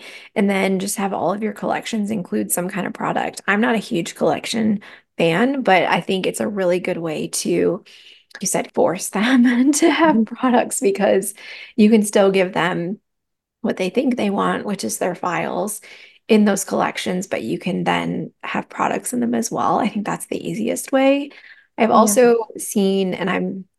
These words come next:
Speaker 1: not a huge print <laughs> credit fan, but people who will do that session fee up front,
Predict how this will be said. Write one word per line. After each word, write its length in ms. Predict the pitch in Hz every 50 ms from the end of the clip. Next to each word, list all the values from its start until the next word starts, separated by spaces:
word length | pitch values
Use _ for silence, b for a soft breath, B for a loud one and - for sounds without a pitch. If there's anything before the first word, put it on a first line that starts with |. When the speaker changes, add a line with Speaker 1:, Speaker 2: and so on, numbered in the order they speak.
| _ _ _ _ _ B B B _ _ _ _ -
Speaker 1:
not 220 | 208 190 180 190
a 40 | 185
huge 360 | 202 - - 247 240 - -
print 260 | - 240 233 - -
<laughs> 20 | -
credit 320 | - - - 240 - -
fan, 340 | - 254 240 226 214 208 202
but 360 | 208 214 - - - 233 -
people 300 | - - 226 226 - 226
who 180 | 196 208 214 208
will 160 | 208 208 196
do 460 | 190 - 190 190 190 190 185 185 185 185 B B B B B B B B B B _
that 180 | - 175 -
session 420 | - - 202 196 - - 202 185 202
fee 180 | - - 180
up 200 | 175 - - -
front, 560 | - - - 175 170 175 175 190 196 190 -